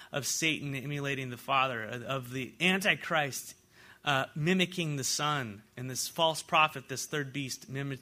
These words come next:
mimicking the Spirit. It's very interesting, the unholy trinity, uh, what many people call it. And so the second half of verse two, "The dragon gave the beast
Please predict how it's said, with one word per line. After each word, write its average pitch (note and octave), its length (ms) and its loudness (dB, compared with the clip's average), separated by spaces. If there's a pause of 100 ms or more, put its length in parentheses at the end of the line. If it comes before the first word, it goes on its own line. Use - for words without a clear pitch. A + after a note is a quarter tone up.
mimicking C3+ 440 -8
the A2 60 -10
Spirit. A2 440 -4
It's G#2 120 -12
very C#3 300 -4
interesting, A#2 520 -10 (300)
the C3+ 120 -4
unholy C3 400 -6
trinity, A#2 480 -10 (960)
uh, A#2 180 -4
what A#2+ 180 -6
many A#2+ 220 -4
people A#2 280 -12
call G#2+ 340 -2
it. G#2+ 80 -10 (2250)
And D3 120 4
so E3 240 6
the C3+ 160 -2
second E3 360 2
half C#3+ 280 2
of C3+ 120 -2
verse C#3 360 0
two, A#2+ 440 -2 (360)
"The D3+ 80 4
dragon C#3 720 6 (200)
gave C#3+ 280 0
the C#3 80 -2
beast C3+ 720 -2